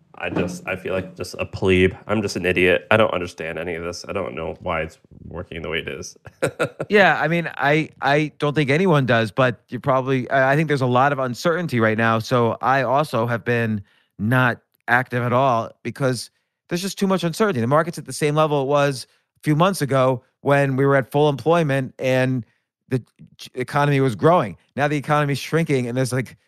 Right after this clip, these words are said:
Speaker 2: twenty percent unemployment or more. It's, uh, uh, you know, it's a, it's a lot different situation. But the flip side is there's all the stimulus, but we don't know where that stimulus is gonna end up.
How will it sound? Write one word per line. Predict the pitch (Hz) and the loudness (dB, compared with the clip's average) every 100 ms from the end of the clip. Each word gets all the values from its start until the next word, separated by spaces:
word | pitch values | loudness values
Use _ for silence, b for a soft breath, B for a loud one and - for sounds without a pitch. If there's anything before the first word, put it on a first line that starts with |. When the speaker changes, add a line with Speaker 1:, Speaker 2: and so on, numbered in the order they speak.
| _ - | _ -8
Speaker 2:
twenty | - 151 | -2 0
percent | 151 139 147 139 | 0 0 2 2
unemployment | 139 110 143 147 131 | 2 0 0 2 2
or | 127 | 2
more. | 160 160 127 117 _ _ _ - | 2 4 2 -2 _ _ _ -6
It's, | 139 - | -6 -2
uh, | 147 135 135 139 123 _ _ _ _ _ | 2 4 4 2 -2 _ _ _ _ _
uh, | - 57 | -8 -6
you | 110 139 | -4 0
know, | 123 | 2
it's | 120 | 2
a, | 143 | 0
it's | 127 | 2
a | 147 | 2
lot | 147 151 | 2 2
different | 143 135 | -2 -4
situation. | 147 - 180 139 | -6 -2 0 0
But | 110 185 135 - | 2 2 2 -4
the | |
flip | - 165 | -6 -4
side | - 143 | 0 0
is | 135 117 | 2 0
there's | 127 | 0
all | 139 | 0
the | 131 | 0
stimulus, | 123 - 185 170 160 - | -2 -2 0 2 0 0
but | |
we | 120 | -2
don't | 120 127 | 0 2
know | 127 | 2
where | 127 120 | 4 4
that | 117 | 2
stimulus | - 131 123 107 | 0 0 0 0
is | |
gonna | 113 117 | -2 0
end | 117 131 | 2 4
up. | 165 156 | 2 2